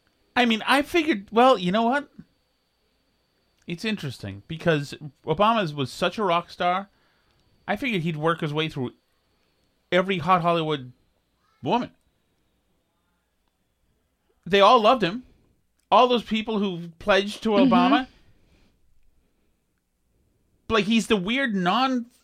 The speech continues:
Speaker 1: non-philanderer who drinks.
Speaker 2: And smokes.
Speaker 1: Right. And has certainly enjoyed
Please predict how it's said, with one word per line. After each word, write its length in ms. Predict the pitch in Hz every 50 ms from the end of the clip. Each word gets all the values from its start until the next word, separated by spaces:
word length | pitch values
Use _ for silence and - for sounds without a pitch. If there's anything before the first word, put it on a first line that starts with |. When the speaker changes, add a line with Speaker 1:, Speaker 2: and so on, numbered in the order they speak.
| _ _ _ _ _ _ _ _ _ _ _
Speaker 1:
non-philanderer 1400 | - 160 180 202 233 247 269 277 269 247 - - 233 202 190 185 175 170 160 147 139 127 117 104 101 120 127 - _ _ _ _ _ _ _ _ _ _ _ _ _ _ _ _ _ _ _ -
who 180 | - 277 330 233
drinks. 600 | 220 277 320 311 - - - - - - - - _ _ _ _ _ _ _ _ _ _ _ _ _ _ _ _ _ _ _ _ _ _ _ _ _ _ _ _ _ _ _ _ _ _ _ _ _ _ _
Speaker 2:
And 220 | - 214 233 262 -
smokes. 560 | - 196 202 202 220 247 - - - - - _ _ _ _ _ _ _ _ _ _ _ _ _ _ _ _ _ _ _ _ _ _ _ _ -
Speaker 1:
Right. 240 | - 233 175 135 - _ _ _ _
And 280 | 175 170 160 160 156
has 340 | 160 147 151 190 202 185 175
certainly 300 | - 196 175 160 160 156
enjoyed 440 | 151 139 135 160 151 139 127 123 127